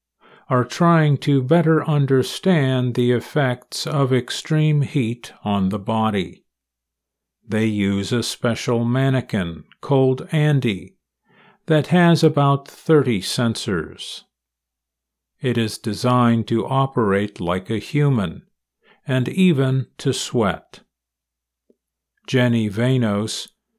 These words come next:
is a professor at A S U's School of Sustainability. She said her team is trying to understand how people deal with extreme heat.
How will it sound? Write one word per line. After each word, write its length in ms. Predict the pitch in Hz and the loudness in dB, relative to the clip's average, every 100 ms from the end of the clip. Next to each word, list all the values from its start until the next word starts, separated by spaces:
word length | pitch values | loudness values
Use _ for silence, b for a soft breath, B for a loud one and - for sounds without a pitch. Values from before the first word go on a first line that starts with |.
| _ | _
is 220 | - 135 117 | -2 0 0
a 80 | |
professor 880 | 127 - 131 - 170 139 135 123 127 | -2 -4 -4 0 0 0 0 2 0
at 300 | 127 139 131 | 0 -2 -2
A 280 | 143 147 139 | 0 2 4
S 320 | 135 127 - | 2 0 -4
U's 460 | 139 131 131 131 - - | -2 0 2 0 -4 -12
School 720 | - - 156 156 156 151 151 | -12 -4 0 2 4 2 0
of 220 | 156 135 | 0 0
Sustainability. 1400 | - - 139 - - 123 120 107 135 127 113 117 87 71 _ _ _ _ _ _ _ _ _ _ _ _ _ _ _ _ - | -2 -4 -4 -4 -4 -2 -2 -2 0 0 -2 -4 -4 -8 _ _ _ _ _ _ _ _ _ _ _ _ _ _ _ _ -16
She 260 | - 185 | -2 0
said 580 | 156 - 156 143 135 117 _ _ _ | 0 2 4 4 0 -4 _ _ _
her 240 | 185 170 | -2 -2
team 460 | 175 143 139 143 131 | 0 0 2 2 2
is 280 | 117 98 | 0 -2
trying 440 | - 127 117 117 110 | -4 0 2 2 0
to 200 | 117 110 | -2 0
understand 1040 | 120 117 107 95 - 143 139 127 123 120 - b b _ | 0 0 0 -2 -4 -2 0 0 0 -4 -8 b b _
how 340 | 143 143 151 | -2 2 2
people 500 | 147 - 147 143 139 | 0 0 -2 2 0
deal 580 | 117 113 127 110 104 107 | 0 0 0 2 0 -2
with 320 | 98 104 101 | -2 -2 -4
extreme 840 | 135 123 - - - - 95 95 95 | -6 -8 -8 -12 -6 -2 -2 -2 -6
heat. 640 | - 123 107 95 - - | -6 -6 -6 -8 -20 -20